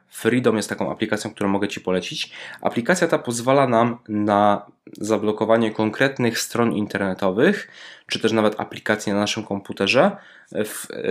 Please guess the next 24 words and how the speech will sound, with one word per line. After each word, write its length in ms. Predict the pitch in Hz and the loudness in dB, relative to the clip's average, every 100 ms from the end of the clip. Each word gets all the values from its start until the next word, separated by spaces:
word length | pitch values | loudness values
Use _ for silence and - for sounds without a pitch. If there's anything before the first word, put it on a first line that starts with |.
| 104 104 | 2 0
w 180 | 113 | -2
wyznaczonych 540 | 143 185 175 - 127 120 | 0 2 2 2 0 2
ramach 260 | 98 104 | 2 2
czasowych. 640 | - 120 165 104 87 - - - - - - _ | 0 0 2 0 -4 -14 -20 -20 -20 -20 -20 _
Także 380 | 113 110 110 110 | -2 0 4 4
jeżeli 380 | 110 113 113 113 | 4 4 2 4
wiemy 260 | 135 131 | 4 4
na 100 | 104 | 2
przykład, 460 | 101 - - 98 98 | 0 -6 -2 -2 0
że 420 | 92 101 98 98 | 0 2 4 4
mamy 220 | 101 110 | 4 2
coś 180 | 107 107 | 2 0
ważnego 400 | 104 101 110 110 | 0 0 0 2
do 140 | 107 98 | 2 0
wykonania, 800 | 98 - 101 98 101 123 143 - | -2 -4 -2 2 4 4 2 -2
a, 420 | 101 104 98 98 | -2 0 0 -4
mm, 520 | - - 98 95 95 | -6 -8 -8 -8 -8
nawykowo 760 | 76 107 104 107 131 117 107 101 | -2 -2 0 0 0 4 4 4
wchodzimy 500 | - 101 104 104 95 | 0 0 2 2 2
na 340 | 95 92 87 | 0 -2 0
LinkedIn, 600 | 104 131 127 110 113 107 | 2 2 2 2 4 2
Facebook, 640 | - 113 110 107 104 101 | 4 2 2 -2 -6 -6
YouTube'a, 460 | - 107 - 104 104 | -4 -4 -2 2 2
cokolwiek, 680 | - - 110 101 120 127 | 2 2 2 4 2 0